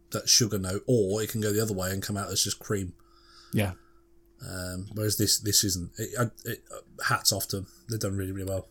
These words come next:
Speaker 2: How is it?
Speaker 1: Um,
Speaker 2: How is it on the coils?
Speaker 1: Uh, well, it seems fine. I've done
Speaker 2: They're not. Well, they weren't. They weren't a
Speaker 1: uh,
Speaker 2: black
Speaker 1: probably about thirty mil so far, and they're not.
Speaker 2: Okay.
Speaker 1: They're not black.
Speaker 2: I was gonna say that it's not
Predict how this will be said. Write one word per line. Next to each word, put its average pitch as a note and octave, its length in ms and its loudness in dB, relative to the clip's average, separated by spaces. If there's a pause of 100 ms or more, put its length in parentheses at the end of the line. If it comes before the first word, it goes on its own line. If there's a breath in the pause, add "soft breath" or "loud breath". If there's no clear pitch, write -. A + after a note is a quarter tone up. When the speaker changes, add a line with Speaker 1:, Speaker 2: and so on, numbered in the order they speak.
Speaker 2:
How D3 180 6
is D3 100 8
it? A#2 180 4
Speaker 1:
Um, G2 120 -4
Speaker 2:
How D3 80 6
is C#3 80 6
it C3+ 80 4
on C3+ 80 6
the B2+ 80 6
coils? F#2 720 2 (880)
Speaker 1:
Uh, C#3+ 240 6 (180)
well, B2 320 -2
it G2+ 120 -2
seems B2 260 2
fine. B2+ 300 8 (180)
I've A#2+ 120 -4
done B2 340 2 (1120 soft breath)
Speaker 2:
They're A#2 160 2
not. B2+ 260 4
Well, B2 140 4
they C3+ 60 6
weren't. C#3 340 4
They C3+ 80 6
weren't D3 220 6
a - 20 -2
Speaker 1:
uh, C3 40 2
Speaker 2:
black C3 240 6
Speaker 1:
probably C3+ 160 6
about B2 200 2
thirty B2 520 6
mil B2+ 220 2
so B2 280 4
far, B2+ 260 0
and B2+ 80 2
they're B2 80 4
not. C3 140 4
Speaker 2:
Okay. - 80 -16
Speaker 1:
They're B2 100 0
not A2+ 160 0
black. G#2+ 240 -2
Speaker 2:
I - 20 2
was C3+ 120 0
gonna B2+ 140 4
say B2 200 6
that A#2 100 2
it's A#2 140 0
not B2 220 0